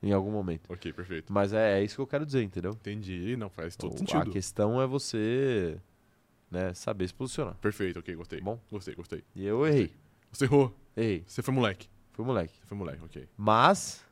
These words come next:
Speaker 2: Porém?
Speaker 1: outras pessoas erraram pior do que eu e não foram punidas.
Speaker 2: Ah, ah, ok. Então você acha que
Speaker 1: O sistema é
Speaker 2: os
Speaker 1: sujo.
Speaker 2: grandes tão tentando te calar?
Speaker 1: Então, né?
Speaker 2: Então, ok, tá bom. Eles
Speaker 1: Eles
Speaker 2: conseguiram te calar, <laughs> na verdade.
Speaker 1: Eles estão conseguindo, né?
Speaker 2: É.
Speaker 1: Mas agora eu tô na minha, na minha melhor conta.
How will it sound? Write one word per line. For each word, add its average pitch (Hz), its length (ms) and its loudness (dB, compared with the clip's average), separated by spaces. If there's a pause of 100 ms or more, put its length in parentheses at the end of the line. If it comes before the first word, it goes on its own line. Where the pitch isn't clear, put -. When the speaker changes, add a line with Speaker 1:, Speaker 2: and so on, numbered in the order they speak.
(140)
Speaker 2:
Porém? 82 380 -8 (720)
Speaker 1:
outras 120 280 -2
pessoas 120 300 -8
erraram 113 260 0
pior 110 360 2
do 117 40 -4
que 110 140 -6
eu 110 40 0
e - 20 -6
não 113 100 -6
foram 120 180 -6
punidas. 95 360 -8
Speaker 2:
Ah, 117 440 4
ah, 95 760 -6
ok. 98 260 -8
Então 104 340 -8
você 101 120 -8
acha 98 120 -10
que 101 320 -6 (140)
Speaker 1:
O 101 60 -10
sistema 123 320 -2
é - 20 2
Speaker 2:
os 113 60 0
Speaker 1:
sujo. 120 180 2
Speaker 2:
grandes 131 380 0
tão 127 120 -6
tentando 120 300 -6
te - 80 -14
calar? 107 340 -2 (240)
Speaker 1:
Então, 127 200 -2
né? 95 120 -4 (140)
Speaker 2:
Então, 104 300 -8
ok, 95 180 -6
tá 90 100 -8
bom. 85 220 -14
Eles 92 160 -12
Speaker 1:
Eles 131 140 0
Speaker 2:
conseguiram 120 320 0
te - 80 -12
calar, 98 240 -2
<laughs> - 40 -8
na 151 60 -2
verdade. 127 500 2
Speaker 1:
Eles 127 300 2
estão 151 300 4
conseguindo, 151 500 0
né? 113 80 4
Speaker 2:
É. 120 40 2
Speaker 1:
Mas 117 180 6
agora 127 220 6
eu - 40 -2
tô - 80 0
na 151 80 2
minha, 143 340 6
na 117 120 2
minha 127 120 2
melhor 131 280 6
conta. 135 440 -2